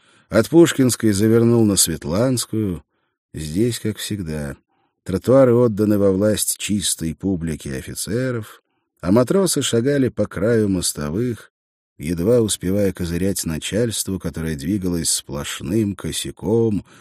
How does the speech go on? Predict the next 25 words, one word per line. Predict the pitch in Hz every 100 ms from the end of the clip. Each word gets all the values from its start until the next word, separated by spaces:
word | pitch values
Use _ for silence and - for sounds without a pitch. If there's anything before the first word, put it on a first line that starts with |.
| _
словно | - 95 101 95
осетровые | 90 - 85 - 92 113 104 95
на | 85 73
брачный | 85 98 87 87
нерест, | 76 80 92 85 69 - - _
когда | - 80 80 78
уже | 78
ничто | 78 80 - - 69
их | 65 -
не | 73
остановит. | 71 - - 73 64 58 - _ _ _ _ _ _ _ _ _ _ -
Панафидин | 90 - 196 175 160 131
заметил | 120 123 156 147 131 113
и |
активно | 98 - 139 139 127
шагающего | 123 104 107 120 113 127 120
Житецкого. | 120 - 80 71 - 78 76 73 _ _ _ _ _
Тот | 92 87
окликнул | 92 - 87 - 78 69
приятеля. | 80 76 69 71 67 -
«Ух, | 240 277 - _ -
набегался! | 110 98 82 73 73 65 - - - _
Прям | 90 110
с | 123
телеграфа. | 151 127 80 69 - 71